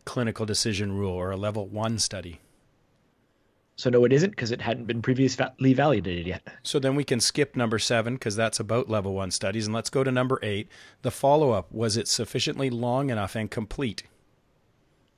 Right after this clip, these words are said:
Speaker 2: Unsure.
Speaker 1: And the last question, the effect size, was it large enough and precise enough to be clinically significant?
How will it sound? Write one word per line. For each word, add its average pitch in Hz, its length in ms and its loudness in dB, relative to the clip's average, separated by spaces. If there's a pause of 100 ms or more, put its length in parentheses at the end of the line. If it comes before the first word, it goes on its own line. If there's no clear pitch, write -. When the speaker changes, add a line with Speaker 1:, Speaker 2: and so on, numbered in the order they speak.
(120)
Speaker 2:
Unsure. - 460 2 (800)
Speaker 1:
And 131 140 -4
the 127 40 -2
last 131 280 -2
question, 147 540 0 (260)
the 139 140 0
effect 165 380 0
size, 95 300 2
was 123 280 2
it 131 100 -2
large 143 340 2
enough 110 280 -4
and 113 100 -8
precise 165 480 -2
enough 107 220 -4
to 110 60 -10
be 107 120 -4
clinically 110 460 -4
significant? 98 560 -4